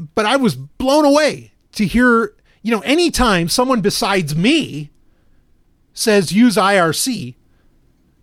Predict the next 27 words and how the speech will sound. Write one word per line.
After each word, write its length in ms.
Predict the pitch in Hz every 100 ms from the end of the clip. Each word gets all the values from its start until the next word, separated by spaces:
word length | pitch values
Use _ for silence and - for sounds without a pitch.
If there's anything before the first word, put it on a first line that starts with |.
| _
I 60 | 170
mean, 180 | 165 143
you 160 | 185
know, 120 | 165 120
like, 340 | 143 160 160 135
my 180 | 180 196
ears 340 | 170 175 107
are 60 | 110
just, 160 | 120 -
whoa, 340 | 160 151 104 _ _ 131
you 160 | 147
know, 80 | 120
they're 120 | 143
red 180 | 165 165
hot. 260 | - 139 - _ _ -
<laughs> 120 | 139 135 - - 277 - 370 - -
I, 140 | 226 226
I 180 | 170 202
get 160 | 202
excited 600 | 160 - - 156 170 - - - - - _
when 160 | - 147
I 120 | 151
hear 200 | 127 190
that. 280 | 131 90 - - - - _ - - - _ _ _ _ _ _
So 380 | - 233 208 - _ 170 _
who 140 | 294
knows? 460 | 277 139 - -